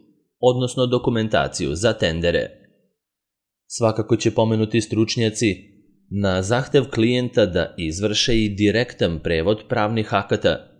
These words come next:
sa ukrajinskog jezika na finski, tako da će osim presuda,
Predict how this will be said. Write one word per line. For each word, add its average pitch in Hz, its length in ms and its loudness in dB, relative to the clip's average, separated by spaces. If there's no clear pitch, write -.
sa - 380 -4
ukrajinskog 120 680 -2
jezika 95 400 -2
na 82 120 -4
finski, 95 480 -4
tako 123 220 -2
da 113 120 2
će 120 160 -2
osim 110 360 0
presuda, 87 520 0